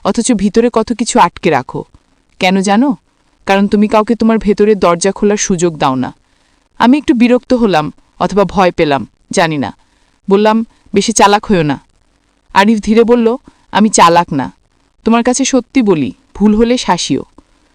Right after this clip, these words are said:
আমি চুপ করলাম। নরম হাওয়ায় জানালার কাচ একটু কাঁপল। আমি বললাম,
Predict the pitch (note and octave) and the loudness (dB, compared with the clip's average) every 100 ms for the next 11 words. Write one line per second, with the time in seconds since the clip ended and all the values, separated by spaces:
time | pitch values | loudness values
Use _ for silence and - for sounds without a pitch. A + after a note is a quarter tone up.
0 | _ - G3+ A3 A#3+ - F3 B2+ F#2+ - | _ -2 0 0 -2 0 -2 -2 -4 -10
1 | _ _ _ _ _ G3 G#3+ B3+ B3+ C4 | _ _ _ _ _ 0 2 2 2 2
2 | C4+ B3 A3 A3+ A#3+ A#3+ A#3 A#3+ - A#3 | 4 2 2 2 0 0 0 -2 -6 -2
3 | E3 D3+ B2+ - _ _ _ _ _ - | -2 -2 -6 -8 _ _ _ _ _ -4
4 | F#3 G3 G3+ G#3 G3+ | -2 2 2 2 0